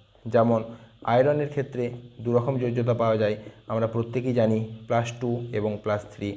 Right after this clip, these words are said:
কপারের ক্ষেত্রে পাওয়া যায় প্লাস ওয়ান এবং প্লাস টু। যখন যোজ্যতাটা বেশি হয় তখন সেটাকে বলা হয় ইক, আর কম হলে বলা হয় আস। যেমন এই যে প্লাস থ্রি রয়েছে,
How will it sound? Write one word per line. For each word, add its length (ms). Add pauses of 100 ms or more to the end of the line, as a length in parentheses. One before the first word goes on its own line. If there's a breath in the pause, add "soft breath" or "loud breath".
(340 loud breath)
কপারের 340
ক্ষেত্রে 260 (100)
পাওয়া 220
যায় 140 (280)
প্লাস 280
ওয়ান 160 (180)
এবং 120 (120)
প্লাস 180 (100)
টু। 80 (540 loud breath)
যখন 320
যোজ্যতাটা 520
বেশি 260
হয় 140 (260)
তখন 240
সেটাকে 300
বলা 140
হয় 100 (160)
ইক, 100 (380)
আর 80 (120)
কম 220
হলে 120 (100)
বলা 180
হয় 120 (220)
আস। 100 (580 loud breath)
যেমন 200 (160)
এই 100
যে 140
প্লাস 180 (120)
থ্রি 140 (100)
রয়েছে, 280